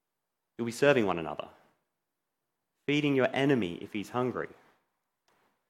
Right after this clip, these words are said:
Uh, so if you're one of the many people in the room who has a relationship with God, if you've experienced his mercy in Christ, praise God for that.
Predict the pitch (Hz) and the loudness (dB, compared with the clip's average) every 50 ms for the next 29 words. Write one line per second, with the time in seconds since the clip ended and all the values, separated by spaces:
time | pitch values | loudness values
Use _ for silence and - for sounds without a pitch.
0 | _ _ _ _ _ _ _ - - - 202 220 214 - - - - 170 175 170 | _ _ _ _ _ _ _ -10 -2 0 0 2 2 0 -2 2 4 4 6 8
1 | 143 151 170 185 180 180 160 147 135 135 135 127 117 123 135 156 185 190 165 139 | 8 8 6 6 6 4 2 4 4 6 6 6 8 8 8 6 6 6 4 4
2 | 120 - - - - - - 151 160 160 175 160 147 131 127 127 135 - - 139 | 4 2 -2 -8 -20 -6 0 2 2 4 6 6 8 8 8 8 6 4 0 -2
3 | 123 - 135 123 - - 117 - - - - 170 190 165 - - - - - 87 | -2 -2 -4 -4 -2 -4 -4 -4 -4 -4 -2 0 2 2 2 2 2 0 -2 -2
4 | 110 - - - - _ _ _ 143 135 160 151 156 147 - - - - 151 196 | -4 -6 -14 -20 -20 _ _ _ -4 2 4 4 4 2 0 -4 -4 0 4 6
5 | 214 214 185 147 107 78 65 - - 131 117 120 123 135 151 156 151 - 139 110 | 6 8 6 6 4 2 0 -4 -4 -4 0 2 6 8 8 8 8 4 0 -2
6 | 104 98 - 143 107 - - - 165 196 196 170 - 143 135 123 - - - 107 | 0 2 4 4 4 2 0 0 2 2 2 4 4 2 2 2 2 0 -2 0
7 | 120 95 - - | -2 -4 -6 -6